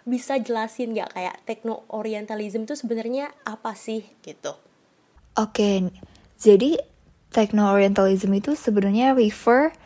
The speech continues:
Speaker 2: ke stereotype dan deformations yang ada tentang populasi dari, terutama ya, orang Asia, yang terutama tuh East Asian.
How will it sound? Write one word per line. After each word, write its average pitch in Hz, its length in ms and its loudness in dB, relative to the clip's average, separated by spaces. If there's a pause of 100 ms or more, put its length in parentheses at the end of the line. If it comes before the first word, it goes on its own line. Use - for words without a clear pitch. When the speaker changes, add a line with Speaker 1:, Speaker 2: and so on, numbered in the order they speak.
(560)
Speaker 2:
ke 214 400 6
stereotype 247 560 6
dan 196 320 6
deformations 196 960 2
yang 202 160 6
ada 196 320 4
tentang 220 560 0 (320)
populasi 208 560 6
dari, 220 480 4
terutama 208 560 4
ya, 208 160 8
orang 190 160 4
Asia, 190 480 4
yang 226 160 0
terutama 196 320 0
tuh 247 160 0
East - 240 -2
Asian. 180 560 2